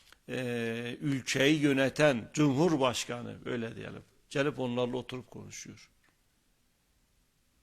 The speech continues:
Ve bunu medya için yapmıyor, gösteriş için yapmıyor, oy toplamak için yapmıyor. Gerçekten de onlara değer vermek için, onları onurlandırmak için, onların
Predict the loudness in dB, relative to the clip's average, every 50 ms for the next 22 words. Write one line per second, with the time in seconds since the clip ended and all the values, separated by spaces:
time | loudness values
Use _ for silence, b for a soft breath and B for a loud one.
0 | _ _ _ 4 4 4 6 6 2 4 4 6 8 8 8 8 6 6 8 8
1 | 6 6 2 2 4 4 4 4 4 2 -4 -6 -6 -6 -6 -2 -2 0 0 0
2 | 2 2 2 2 2 -2 -4 -4 -2 -2 0 2 4 4 4 2 0 -8 -6 -4
3 | -4 -4 0 4 4 4 4 2 0 -4 -4 0 0 0 2 2 0 0 0 -2
4 | -2 -2 2 2 2 0 0 -2 -4 -6 -6 -6 0 4 6 6 6 6 4 2
5 | 4 4 2 2 -4 -12 -2 _ 10 10 10 10 8 2 0 2 4 6 6 4
6 | 2 -4 -10 b b b b b b b b b b b b b b b b b
7 | b b b _ _ 4 4 6 8 10 10 10 10 8 8 8 6 8 10 10
8 | 8 8 6 4 4 4 4 0 -2 -2 -2 -6 -8 -8 -8 -10 -12 -18 -20 _
9 | _ _ _ _ _ _ _ _ _ _ _ _ _ _ _ 0 2 4 6 6
10 | 6 6 8 6 6 6 6 4 2 4 4 4 4 4 2 0 0 2 0 0
11 | 0 -4 -4 -4 -4 -4 -4 -6 -4 -2 0 2 4 6 6 6 6 4 2